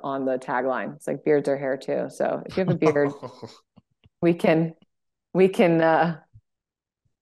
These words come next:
Speaker 1: you know, highlight you if you have a beard. Um,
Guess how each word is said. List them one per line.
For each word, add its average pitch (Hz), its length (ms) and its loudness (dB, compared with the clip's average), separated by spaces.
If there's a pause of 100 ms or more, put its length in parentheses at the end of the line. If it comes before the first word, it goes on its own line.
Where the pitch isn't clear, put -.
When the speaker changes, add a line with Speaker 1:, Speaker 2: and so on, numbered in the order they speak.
(240)
Speaker 1:
you 170 100 -6
know, 143 260 -6 (280)
highlight 147 360 4
you 143 320 -2
if - 100 -18
you 151 60 -6
have 143 100 -6
a 143 60 -6
beard. 139 340 0 (600)
Um, 175 520 4